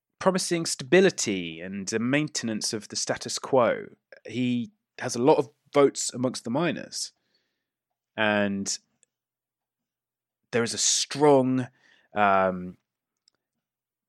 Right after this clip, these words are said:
there's a strong degree of strength being put into the union from him. And the widow Ferris, she,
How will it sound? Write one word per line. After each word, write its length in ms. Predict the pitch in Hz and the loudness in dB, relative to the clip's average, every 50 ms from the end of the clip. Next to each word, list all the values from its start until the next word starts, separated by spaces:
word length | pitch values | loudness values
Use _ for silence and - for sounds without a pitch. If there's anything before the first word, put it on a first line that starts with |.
| _ _ _ _ _ _ _ _ _ _ _ _ _ _ _ - | _ _ _ _ _ _ _ _ _ _ _ _ _ _ _ -2
there's 180 | 180 196 196 | -2 -2 0
a 40 | 226 | 0
strong 580 | 214 - - - - 240 233 226 214 208 202 - | 0 -2 -2 0 2 2 4 4 2 0 -2 -6
degree 340 | - - - 190 180 165 | -8 -2 2 4 6 6
of 160 | 147 131 - - | 6 4 4 0
strength 600 | - - - - 139 160 143 120 - - - - | -2 -2 -2 -2 0 0 0 0 -2 -6 -6 -4
being 200 | 127 110 98 92 | -4 -4 -4 -4
put 180 | - - - | -4 -4 -2
into 300 | 107 107 104 101 - 107 | -2 -2 -4 -4 -6 -8
the 80 | 92 92 | -10 -10
union 540 | 85 90 95 101 104 101 98 87 67 - - | -8 -4 -2 0 0 0 -2 -4 -8 -12 -16
from 180 | - - 64 | -18 -18 -18
him. 400 | - - 82 67 - - - _ _ _ _ _ _ _ _ _ _ _ _ _ _ _ _ _ _ _ _ _ _ _ _ _ _ _ _ _ _ _ _ _ _ _ _ _ _ _ _ _ - | -16 -16 -16 -16 -16 -18 -20 _ _ _ _ _ _ _ _ _ _ _ _ _ _ _ _ _ _ _ _ _ _ _ _ _ _ _ _ _ _ _ _ _ _ _ _ _ _ _ _ _ -4
And 520 | 110 113 117 113 117 113 110 110 110 107 - - - - _ _ _ _ _ _ _ | -2 0 2 2 2 0 0 -2 -4 -4 -6 -8 -8 -10 _ _ _ _ _ _ _
the 80 | - 107 | -12 -6
widow 600 | 101 113 117 113 113 110 107 104 104 101 98 101 - _ _ _ _ _ _ _ | -2 0 2 6 6 6 8 6 6 4 2 -2 -6 _ _ _ _ _ _ _
Ferris, 540 | - 143 175 214 277 - - - - - - _ _ | 2 4 4 4 2 0 -4 -6 -6 -8 -12 _ _
she, 640 | _ - - - - 180 202 196 190 185 180 175 170 | _ -8 -6 -4 -2 -2 -2 -2 -2 -2 -4 -6 -8